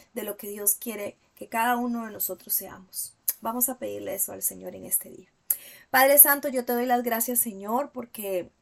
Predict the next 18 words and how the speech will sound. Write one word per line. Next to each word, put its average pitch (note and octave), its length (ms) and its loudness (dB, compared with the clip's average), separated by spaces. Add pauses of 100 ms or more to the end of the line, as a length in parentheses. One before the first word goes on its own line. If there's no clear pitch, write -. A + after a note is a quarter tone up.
(240)
hoy A#3+ 180 4
nos B3+ 160 2
permites, A3 880 -2
eh, F#3+ 320 -12 (320)
poder A#3 420 0
conocer A#3 560 2 (300)
más B3+ 320 6
de B3+ 80 -2
tu - 100 -18
palabra, D#3+ 460 -14 (520)
porque B3 220 0
hoy B3 80 6
nos C4+ 160 4
permites B3 480 2
experimentar A3 720 -2
salud A#3 380 4
y B3 80 -2
sanidad, F#3+ 480 -4